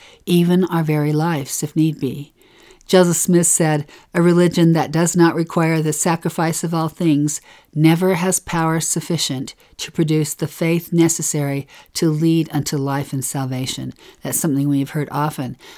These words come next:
but how interesting it is to now apply it to living in Zion. "We are not always called upon to live the whole law of consecration," said Elder McConkie, "and give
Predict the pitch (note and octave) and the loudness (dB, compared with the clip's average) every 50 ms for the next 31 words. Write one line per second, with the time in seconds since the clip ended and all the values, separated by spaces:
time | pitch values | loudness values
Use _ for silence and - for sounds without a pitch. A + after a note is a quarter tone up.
0 | - - E3+ D#3+ D#3 E3 - D#3 D#3 D#3 - - - F3 E3+ D#3 D3+ D3+ D3+ D3 | -12 -10 -4 -2 -2 -2 0 0 -2 -2 -2 -4 -2 0 0 0 2 0 0 -2
1 | C#3+ - - - D3+ D#3 D#3 D3+ D3 C3 - - - E3+ E3+ E3+ D#3 C3 - - | -2 -6 -6 -4 -2 0 0 0 -2 -4 -6 -4 -2 -2 0 0 -2 -4 -6 -8
2 | - D#3+ C#3+ C#3+ C3+ C#3 C3+ C3+ C3+ C3+ C3 - D#3 D3 D3+ D3+ D3 C3 A#2+ A#2 | -8 -6 -6 -4 -4 -4 -4 -2 -4 -4 -4 -4 -4 -4 -2 -2 -2 -4 -4 -8
3 | B2+ - _ _ _ - _ - - - - - - A3+ A3 A#3 A3+ G#3+ G3 D#3+ | -12 -14 _ _ _ -20 _ -20 -20 -20 -20 -6 4 6 8 8 10 8 6 6
4 | D3 D#3+ F#3+ A3 A3 F3 E3 - - - - G3+ G#3 A3+ A#3 - - - D#3 C#3+ | 6 6 6 6 6 4 2 0 -4 -4 0 0 0 0 0 -4 -2 -2 -2 0
5 | C3+ C3+ C#3+ - - E3+ E3 E3 D#3 D#3 - C#3+ - - - G3 G3+ G#3+ G#3 F3+ | 0 -2 -4 -4 -2 0 0 0 0 0 -2 -6 -6 -4 -2 0 2 2 2 2
6 | D#3 D3 C#3 B2+ - _ - D#3+ C#3+ - - - C#3 - - C#3 C3 C3 - - | 0 0 0 -4 -6 _ -4 -4 -4 -4 -6 -8 -8 -6 -6 -4 -4 -4 -6 -6
7 | C3+ C3 C#3 D3+ - - D3 B2+ C3 - _ - - - - D3+ D3+ D3 C#3 B2+ | -4 -4 -4 -4 -4 -4 -4 -4 -6 -10 _ -20 -20 -8 -4 -2 0 0 0 0
8 | C3 - - C#3+ C3 B2+ B2+ - A#2+ B2+ D#3+ - - - - - - - - D#3 | -4 -2 -4 -4 -4 -4 -6 -6 -10 -10 -10 -12 -16 -20 -20 -20 -18 -2 4 4
9 | E3+ D#3 E3 E3+ E3+ D#3 | 4 6 6 2 2 2